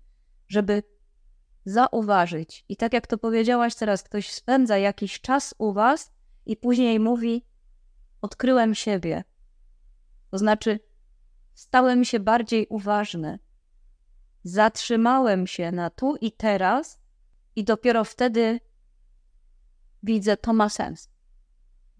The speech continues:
Niezwykłe. Jak bardzo w zabieganym świecie jest to potrzebne. Jak bardzo w takim świecie, w którym jesteśmy zbombardowani,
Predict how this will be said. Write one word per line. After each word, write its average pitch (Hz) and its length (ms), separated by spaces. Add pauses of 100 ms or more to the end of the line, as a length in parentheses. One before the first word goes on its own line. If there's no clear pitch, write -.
Niezwykłe. 254 600 (880)
Jak 196 140
bardzo 233 320
w 202 40
zabieganym 226 680
świecie 220 360
jest 208 180
to 208 60
potrzebne. 180 640 (640)
Jak 208 160
bardzo 226 340
w - 60
takim 220 420 (340)
świecie, 214 640 (100)
w - 60
którym 220 220
jesteśmy 214 400
zbombardowani, 214 1040